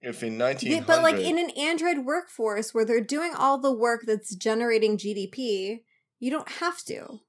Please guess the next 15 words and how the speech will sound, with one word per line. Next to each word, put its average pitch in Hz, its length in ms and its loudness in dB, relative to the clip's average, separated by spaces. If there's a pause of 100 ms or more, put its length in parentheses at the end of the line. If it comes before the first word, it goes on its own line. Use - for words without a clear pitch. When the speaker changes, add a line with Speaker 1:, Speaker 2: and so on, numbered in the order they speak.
(120)
Speaker 2:
You 240 160 0
know, 220 240 2
like, 233 220 0
this 285 180 -4
is 294 140 -6
a, 254 300 4
you, 247 260 0 (100)
you 240 240 -2
as 269 220 4
a 294 80 -4
citizen 277 400 -2
have 233 180 -2
a 220 60 -4
share 254 640 -2
in 233 380 2